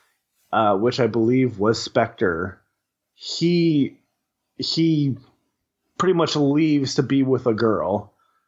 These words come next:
finds out that this girl is a daughter of Christoph Waltz, so he leaves her, and then No Time to Die takes place five years. The movie starts that way, and then it's, like, a five-year jump. And we find out that this girl had a baby.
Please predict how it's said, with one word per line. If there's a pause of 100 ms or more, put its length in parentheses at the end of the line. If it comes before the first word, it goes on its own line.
(380)
finds
out
that
this
girl
is
a
daughter
of
Christoph
Waltz,
so
he
leaves
her,
and
then (340)
No
Time
to
Die
takes
place
five
years. (140)
The
movie
starts
that
way,
and
then
it's,
like,
a
five-year
jump. (640)
And
we
find
out
that
this
girl
had
a
baby.